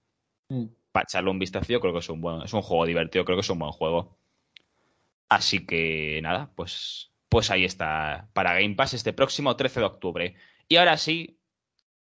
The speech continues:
Speaker 2: yo creo que los dos platos que salvan, digamos, un mes de Game Pass por fin de una puñetera vez, aunque ya veremos. Uno, catorce de octubre, después de ese adelanto de la fecha,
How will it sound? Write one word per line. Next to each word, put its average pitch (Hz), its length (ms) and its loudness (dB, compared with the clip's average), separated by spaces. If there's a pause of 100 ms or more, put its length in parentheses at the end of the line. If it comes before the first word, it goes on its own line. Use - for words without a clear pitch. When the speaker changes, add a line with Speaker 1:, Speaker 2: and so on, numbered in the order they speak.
(140)
Speaker 2:
yo 104 120 -2
creo 110 220 4
que 107 120 4
los 104 380 0
dos 127 480 0
platos 123 400 -2
que 117 120 -8
salvan, 113 440 -2
digamos, 110 600 -4
un 127 220 -4
mes 120 180 0
de 113 120 2
Game 113 220 -2
Pass 104 180 -2
por 101 220 -2
fin 113 200 -8
de 110 60 -6
una 101 140 -2
puñetera 98 400 0
vez, 127 180 -2
aunque 92 380 -4
ya 95 120 0
veremos. 143 440 -2 (500)
Uno, 139 520 2 (140)
catorce 160 380 2
de 175 60 8
octubre, 160 400 4
después 107 240 2
de - 40 6
ese - 120 -2
adelanto 117 340 0
de 113 60 2
la 110 120 2
fecha, 101 460 -8